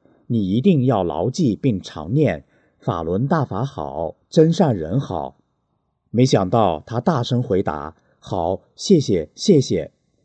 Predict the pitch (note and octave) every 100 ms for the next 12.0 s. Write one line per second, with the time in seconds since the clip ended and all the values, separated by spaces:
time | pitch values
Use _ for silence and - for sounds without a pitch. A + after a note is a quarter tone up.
0 | _ _ - G#2+ D#3 C#3+ A2+ G#2 B2 D3
1 | F2 - F2 B2 - F2 E2+ - C3 D#2
2 | F2 A#2 C3+ G#2+ C3+ C3 C3+ G#2+ A#2 C3+
3 | C#3+ D#2+ - _ _ - C#3+ C3+ G2+ D#2+
4 | G2 B2 F#2+ D2 E3+ C#3+ D#2 D#2 D#2+ -
5 | _ _ _ _ G#2 C#3 A2+ G#2 A#2+ G#2+
6 | E2+ G2+ A2+ G#2+ G#2 D#2 F#2 - _ -
7 | A2 C3 B2+ B2 G#2 E2 F2 C#3 C#3+ C#3
8 | F#3 A#2 D2+ - F#2 A2 C3+ A#2+ G#2 G2
9 | F#2+ E2 D#2 E2 _ _ _ D#2+ F#2 E2+
10 | G#2+ - - - E2 E2 F2+ _ - -
11 | F#3+ C#3 G#2 D2 - - F#3 C#3 F2+ D#2